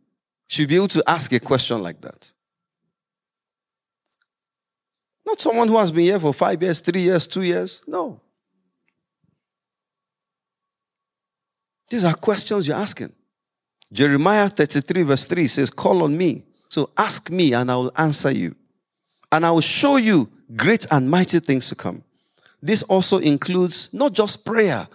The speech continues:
but asking questions. Are we together? Ha. Asking questions.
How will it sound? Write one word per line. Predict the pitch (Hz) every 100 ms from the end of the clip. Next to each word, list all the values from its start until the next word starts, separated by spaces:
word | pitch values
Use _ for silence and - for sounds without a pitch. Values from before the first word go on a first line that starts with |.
| _
but | - 120 -
asking | 156 - 156 131
questions. | 127 - - - - - - _ _ _ _ _ _ _ 1077 1077 1077 1077 1077 1077 _ _ _ _ _ _ _ _ _ -
Are | 95
we | 110
together? | 120 107 107 120 151 170 - _ _ _ _ _ _ _ _ _ _ _ _ _ _ _ _ _ _ _ _
Ha. | _ - 101 78 - _ _ _ _ _ _ _ _ _ _ _ _ -
Asking | 160 151 - 147
questions. | - 107 - - _ - -